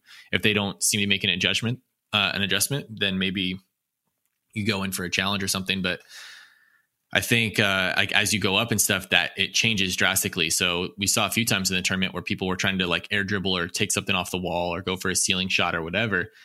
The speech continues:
And then it immediately became, okay, they missed, it went off the backboard, and now the other player just is walking it down the field because there's nothing in front of them. And then you see at the higher level play, like, I actually specifically remember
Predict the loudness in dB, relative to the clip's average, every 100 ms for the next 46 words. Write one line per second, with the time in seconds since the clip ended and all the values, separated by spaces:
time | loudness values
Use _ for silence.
0 | _ -2 0 0 0 0 0 0 -2 0
1 | -2 -2 -2 0 2 2 2 2 2 0
2 | -2 -2 0 0 0 -4 -2 0 0 -2
3 | -4 -2 -2 -2 -2 0 0 0 -2 -2
4 | 0 0 0 -2 -2 -6 -4 -2 0 -2
5 | -6 -6 -10 -10 -4 -2 0 -2 -2 -4
6 | -4 -4 -2 -2 -4 -6 -8 -10 -6 -2
7 | -2 -4 -8 -14 -20 -20 -10 -2 0 0
8 | 2 2 2 0 2 2 2 0 2 2
9 | 2 -2 _ _ _ 0 0 2 4 4
10 | 2 0 -2 0 0 2 2 0 0 0
11 | -2